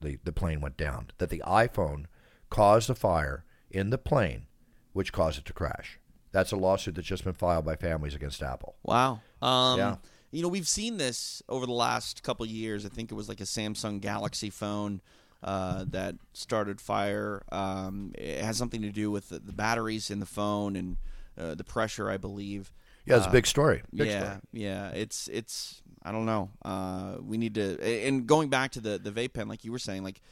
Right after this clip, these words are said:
Speaker 2: there's something with technology and the batteries that we use in these devices that can't handle the heat, and, and when they get to a certain point, it ends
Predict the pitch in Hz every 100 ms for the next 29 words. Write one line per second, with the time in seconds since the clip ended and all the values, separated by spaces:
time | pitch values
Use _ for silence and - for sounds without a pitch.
0 | - _ - - 110 127 - 175 190 139
1 | 123 - 110 110 110 113 107 101 98 107
2 | 104 101 101 - 80 98 101 101 98 95
3 | 95 98 98 98 92 95 - 87 73 -
4 | - 117 110 104 90 - - _ _ _
5 | - 127 117 98 101 120 95 - - 98
6 | 101 95 85 78 95 98 98 101 98 -
7 | 95 82 131 143 104 - _ - 101 85
8 | - - 101 95 95 -